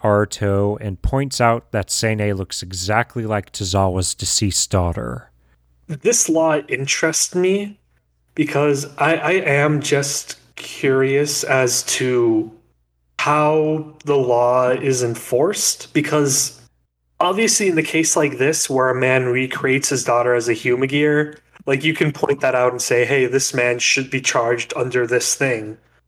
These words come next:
Speaker 2: Or, like, if somebody makes an exact copy of a famous celebrity, that's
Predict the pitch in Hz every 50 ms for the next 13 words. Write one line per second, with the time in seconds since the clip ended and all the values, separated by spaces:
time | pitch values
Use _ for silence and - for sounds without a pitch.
0 | _ _ _ _ _ _ - 156 131 131 131 127 127 131 143 139 135 - - 147
1 | 135 139 135 131 131 131 131 127 127 - 139 127 123 123 - 135 123 127 127 -
2 | - - 127 123 120 - 127 127 135 127 117 120 117 - 123 120 117 107 - -
3 | 143 127 117 120 120 - - - 127 127 135 135 131 127 120 123 123 123 123 120
4 | - - - - - _ _ - 139 131 139 131 131 131 - - - -